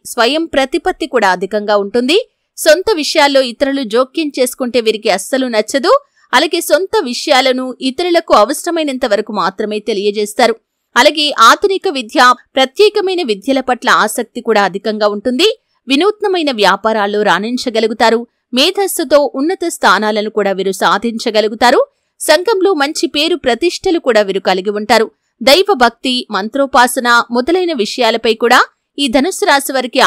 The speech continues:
ఆసక్తి అధికంగా ఉంటుంది. అయితే ముఖ్యంగా ధనుస్సు రాశి వారి యొక్క జాతకం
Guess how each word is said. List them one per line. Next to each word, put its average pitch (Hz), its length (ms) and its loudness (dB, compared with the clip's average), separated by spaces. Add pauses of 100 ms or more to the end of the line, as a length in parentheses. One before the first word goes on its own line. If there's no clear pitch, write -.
ఆసక్తి 262 460 -2 (220)
అధికంగా 202 500 -2
ఉంటుంది. 220 340 -4 (500)
అయితే 349 260 2
ముఖ్యంగా 359 420 0
ధనుస్సు 392 360 -2
రాశి 285 260 -2
వారి 285 160 -2
యొక్క 277 160 -2 (140)
జాతకం 262 420 0